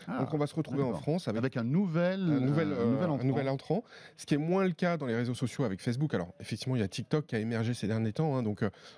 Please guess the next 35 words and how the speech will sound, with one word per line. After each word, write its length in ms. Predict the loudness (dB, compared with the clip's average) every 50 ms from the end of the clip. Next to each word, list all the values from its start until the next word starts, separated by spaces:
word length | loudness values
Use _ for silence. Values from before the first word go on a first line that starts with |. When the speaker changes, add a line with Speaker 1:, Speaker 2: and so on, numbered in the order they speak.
| -10 -4
Speaker 2:
on, 80 | -2 -2
on 160 | 0 0 2
voit 220 | 2 2 2 2
que 100 | 0 -2
rien 280 | -2 0 0 0 0 0
n'est 180 | 0 2 0 0
figé, 640 | 0 -2 -2 0 2 2 2 2 2 2 2 2
euh, 280 | 2 0 0 0 0 2
il 60 | 2
y 40 | 0
a 40 | -2
toujours 300 | -2 -2 -2 0 0 0
des, 160 | 2 2 2
Speaker 1:
Hmm. 160 | 2 2 0
Speaker 2:
des, 140 | 0 -2 -2
des 140 | -2 -2 0
nouveaux 240 | 0 2 0 0 0
acteurs 220 | -2 -4 -4 -4
qui 80 | -2 0
arrivent. 220 | 0 0 0 -2 -4 -10 -18 -18 -8 -4 0
Mais 60 | 0
donc, 160 | 2 2 0
en 40 | 0
fonction 360 | -2 0 -2 -2 2 2 2 2
des, 140 | 2 0
des 120 | 2 2 2
marchés, 440 | 0 0 -2 -2 0 0 2 2 2
on 100 | 0 0
voit 120 | 0 0
que 120 | 0 0
le, 160 | 0 0 2 2
la 160 | 2 2 2
nécessité 420 | 2 0 0 -2 -4 -2 0 0
de 60 | 0
réguler 440 | 2 0 0 2 2 2 2 0 -2